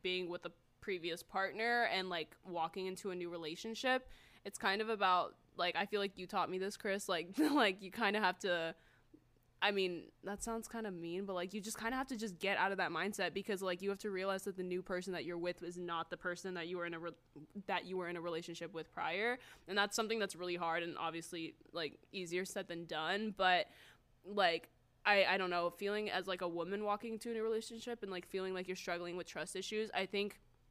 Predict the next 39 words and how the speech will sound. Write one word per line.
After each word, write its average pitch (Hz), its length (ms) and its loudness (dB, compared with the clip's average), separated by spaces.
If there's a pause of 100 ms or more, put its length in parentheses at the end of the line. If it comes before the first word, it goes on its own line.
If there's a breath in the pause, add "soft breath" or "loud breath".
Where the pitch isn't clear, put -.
(380)
you 214 140 -4
should 196 220 -2
lead 185 480 -4 (360 soft breath)
a 170 60 -2
lot 190 220 4
of 190 60 0
that 156 180 2 (120)
mistrust 190 720 -2
that 170 120 0
you 185 100 -4
have 180 200 2
in 165 80 -10
somebody 180 420 -2
else 180 480 -2 (280)
to 208 200 -4
trust 180 460 -2
in 175 120 -2
yourself. - 540 -4 (240 loud breath)
Because 208 160 -2
I 214 80 6
feel 220 200 4
like 214 120 2
if 190 100 2
you 202 120 -2
can 208 120 0
trust 190 380 4
yourself 185 400 2
as 175 140 -2
a 170 60 -2
person, 202 500 -2
you're 190 140 2
not 180 180 4
going 190 220 0
to 180 60 0
be, 180 240 0
like, 170 220 -2
so 180 240 0
focused 175 400 -4
on 170 280 -2